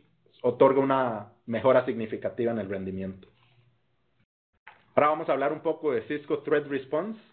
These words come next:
que es lo que les comentó, los que les comenté anteriormente y espero que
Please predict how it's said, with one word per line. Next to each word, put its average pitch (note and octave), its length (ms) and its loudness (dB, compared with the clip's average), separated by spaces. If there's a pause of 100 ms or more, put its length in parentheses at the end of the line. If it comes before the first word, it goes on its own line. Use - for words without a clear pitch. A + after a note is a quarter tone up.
(220)
que A#2+ 80 0
es B2 40 4
lo C3+ 120 2
que C#3 80 0
les A#2+ 120 -2
comentó, A#2 540 -2
los G#2+ 200 -4
que A2 340 -2
les A2+ 260 0
comenté A2+ 400 2
anteriormente D3+ 880 0
y B2+ 320 -6
espero B2 420 0
que - 380 -2